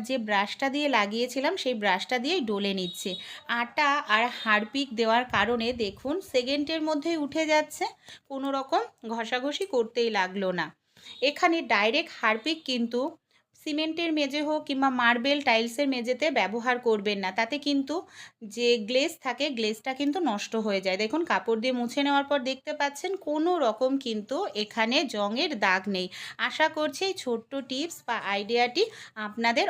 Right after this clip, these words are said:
অনেক কাজে লাগবে। চলুন তাহলে পরবর্তী যে আইডিয়া বা টিপসটি আছে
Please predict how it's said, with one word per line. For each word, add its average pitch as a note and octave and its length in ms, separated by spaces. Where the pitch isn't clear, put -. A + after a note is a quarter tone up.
অনেক E4 360
কাজে G#3 280
লাগবে। F#3 380
চলুন D4+ 340
তাহলে A#3+ 380
পরবর্তী D4+ 720
যে D4+ 140
আইডিয়া G#3 300
বা C4 120
টিপসটি A3+ 500
আছে C4 240